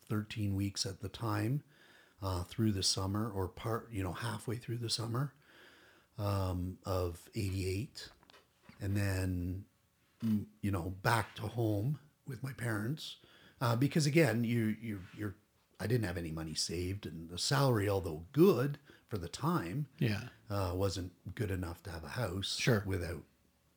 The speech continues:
Speaker 1: you know, savings.
Speaker 2: Saving for a while.
Speaker 1: Um, yeah, so then, uh, I started my career, and then, like I said, I bought the boat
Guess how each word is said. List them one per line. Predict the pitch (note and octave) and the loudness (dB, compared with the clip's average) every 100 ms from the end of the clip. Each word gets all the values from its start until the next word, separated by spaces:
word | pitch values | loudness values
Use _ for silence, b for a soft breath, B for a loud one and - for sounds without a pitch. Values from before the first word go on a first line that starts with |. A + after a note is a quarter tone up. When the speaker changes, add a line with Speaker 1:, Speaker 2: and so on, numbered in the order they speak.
| - | -8
Speaker 1:
you | F2+ | -6
know, | D#2+ C#2+ G2+ | -6 -8 -8
savings. | - A2 G#2 - | -4 -4 -2 4
Speaker 2:
Saving | B2 G#2+ G#2 | 4 4 -2
for | B2 | -6
a | |
while. | A2 G#2+ A2 - G2+ F#2+ F2+ | -6 -6 -8 -6 -2 0 -2
Speaker 1:
Um, | E2+ E2+ G2 _ _ | -4 -6 -10 _ _
yeah, | G#2 B2+ G2+ | -4 -2 -2
so | - G2 | -4 -2
then, | F#2+ F#2+ F#2 F#2 F#2 | 0 0 0 -2 -2
uh, | F#2 F#2 F#2 F#2 | -2 -4 -4 -4
I | D3 | -4
started | - G2+ F#2 F2 | -2 -2 -4 -4
my | F#2 F2+ | -4 -4
career, | - A2 G2+ G2 B2 | -8 -8 -4 -2 -2
and | A#2+ G2 | -2 -2
then, | F#2 | -2
like | F#2 F#2 | -4 -4
I | F2 | -6
said, | - F2+ | -4 -4
I | F2 | -4
bought | F#2 F2+ F#2 - | -4 -4 -6 -12
the | G2 | -12
boat | F2+ G#2 F#2+ F#2+ - - | -4 0 0 -2 -8 -14